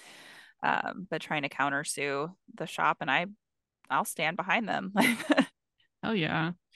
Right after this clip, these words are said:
Speaker 2: I mean, they,
Speaker 1: But
Speaker 2: they really just, like, the kids should all get, like, smacks on their hands, and the, and, and, and if, if the business really doesn't like it, they can put up a little fence on their roof.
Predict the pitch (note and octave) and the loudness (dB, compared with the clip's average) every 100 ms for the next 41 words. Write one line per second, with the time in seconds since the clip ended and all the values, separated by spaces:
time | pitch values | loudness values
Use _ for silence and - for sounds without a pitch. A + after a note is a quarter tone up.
0 | - - - - - - - G3 G#3+ B3 | -16 -14 -14 -14 -16 -20 0 6 8 10
1 | B3+ - A3+ A#3 C4+ C#4+ C4+ A#3 A#3 G#3+ | 8 6 6 8 10 10 8 6 4 4
2 | G3+ G3 - C4+ B3 A#3 - - G#3+ G3 | 4 0 -2 0 0 -2 -2 -2 2 2
3 | G3 G3+ F#3+ F3+ - F3+ E3+ - F3+ F3+ | 4 2 2 0 2 4 4 2 0 2
4 | F3+ F3 F3 F3 F3 - F3 F3+ - F#3 | 4 6 6 4 0 0 2 4 4 4
5 | F3+ - F#3 F3+ F3 - - G3+ F#3 - | 4 4 4 6 2 -2 0 4 4 2
6 | - _ _ _ _ - F#3 F#3+ C4 C#4 | -6 _ _ _ _ -4 0 4 6 8
7 | C#4+ C#4 - G3 G#3 A#3+ A3 G#3+ G#3+ G3+ | 8 6 4 4 4 4 4 4 2 0
8 | E3+ F3 G3+ A3 - - - - C#4 D#4 | 2 2 4 0 0 -10 -8 0 6 6
9 | - E4 - D4+ D4 C4 - C4+ C4 A#3+ | 6 2 0 2 2 0 0 2 2 2
10 | A3 G3 G#3+ E3+ F3 D3+ | 0 0 0 0 0 -2